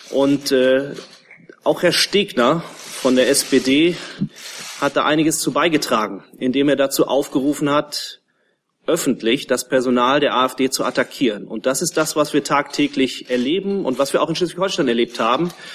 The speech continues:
Und, äh, an dieser Stelle erstmal beste Genesungswünsche an den Kollegen Herrn Brett in Stuttgart, dem man eine Holzlatte über den Schädel gezogen hat.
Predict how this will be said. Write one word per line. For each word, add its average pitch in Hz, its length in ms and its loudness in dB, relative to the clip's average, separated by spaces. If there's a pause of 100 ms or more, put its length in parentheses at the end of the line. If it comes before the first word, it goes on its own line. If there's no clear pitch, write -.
(460)
Und, 131 320 2
äh, 127 140 4
an 117 120 0
dieser 151 220 0
Stelle - 260 0
erstmal 139 320 0
beste 143 320 0
Genesungswünsche 156 840 0
an 135 140 0
den 123 340 0
Kollegen 131 420 0
Herrn 117 220 0
Brett 147 260 -2
in 127 140 0
Stuttgart, 165 680 -2
dem 143 120 2
man 139 160 2
eine 113 380 0 (120)
Holzlatte 160 480 2
über 156 180 0
den 147 320 0
Schädel 165 360 -2
gezogen 160 480 -2
hat. 185 280 -4